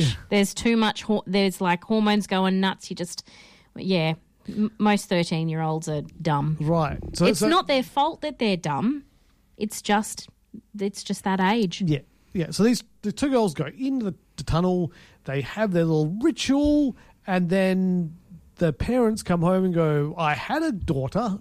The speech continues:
Speaker 1: Now I don't have a daughter. Where's my daughter gone?"
Speaker 2: Oh.
Speaker 1: And, um, they're gone. They're gone
Speaker 2: They're gone,
Speaker 1: for
Speaker 2: gone.
Speaker 1: three days.
Speaker 2: Oh.
Speaker 1: And, uh, and then, uh, then they come back and they just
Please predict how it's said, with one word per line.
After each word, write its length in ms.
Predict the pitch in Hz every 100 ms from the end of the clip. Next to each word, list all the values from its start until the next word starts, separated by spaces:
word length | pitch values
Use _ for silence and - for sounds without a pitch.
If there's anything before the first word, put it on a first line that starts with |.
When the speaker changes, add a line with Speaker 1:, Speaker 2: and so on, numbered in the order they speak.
| - 185
Speaker 1:
Now 400 | 160 202 240 220
I 160 | 214
don't 180 | 196 214
have 120 | 180
a 40 | 180
daughter. 340 | 156 185 156
Where's 280 | 127 156 190
my 160 | 185 185
daughter 340 | 165 165 165
gone?" 140 | 151 160
Speaker 2:
Oh. 640 | 180 202 208 214 208 196 180 - - - - - _ _ - -
Speaker 1:
And, 300 | 220 220 208
um, 360 | 202 196 180 135 _ _ _ _ _ _ _ - -
they're 100 | 170
gone. 380 | 175 247 196 107 - _ - _ - _ _
They're 100 | -
gone 260 | 156 214 240
Speaker 2:
They're 100 | 220
gone, 300 | 190 220 294
Speaker 1:
for 40 | 330
Speaker 2:
gone. 320 | 208 165 160
Speaker 1:
three 640 | 151 214 247 247 240 240 233
days. 760 | 208 196 185 147 139 117 - 143 -
Speaker 2:
Oh. 400 | - 202 277 175 - - - -
Speaker 1:
And, 260 | 160 165 165
uh, 200 | 156 165
and 120 | 180
then, 520 | 175 180 208 214 180 185
uh, 280 | 160 151 151
then 180 | 143 151
they 100 | 156
come 220 | 135 143
back 300 | 190 196 -
and 100 | 147
they 120 | 151
just 280 | 156 - 262